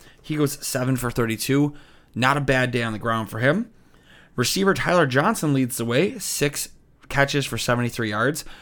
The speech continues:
Uh, undrafted rookie out of South Dakota State, Jareth Stearns. He goes four of fifty-one and a touchdown. He led,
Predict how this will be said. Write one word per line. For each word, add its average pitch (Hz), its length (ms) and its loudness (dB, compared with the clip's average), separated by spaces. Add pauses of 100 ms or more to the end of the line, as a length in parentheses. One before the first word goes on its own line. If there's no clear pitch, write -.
(300)
Uh, 120 240 4
undrafted 202 720 4
rookie 131 380 2 (380)
out 123 200 4
of 117 280 0 (140)
South 139 300 2
Dakota 131 200 0
State, 143 320 -2
Jareth 123 640 -2
Stearns. 147 680 0
He 135 100 -2
goes 180 220 0
four 139 340 0
of 127 80 -2
fifty-one 131 540 0
and 107 80 -2
a - 20 -10
touchdown. 123 480 -2
He 123 180 -6
led, 117 320 0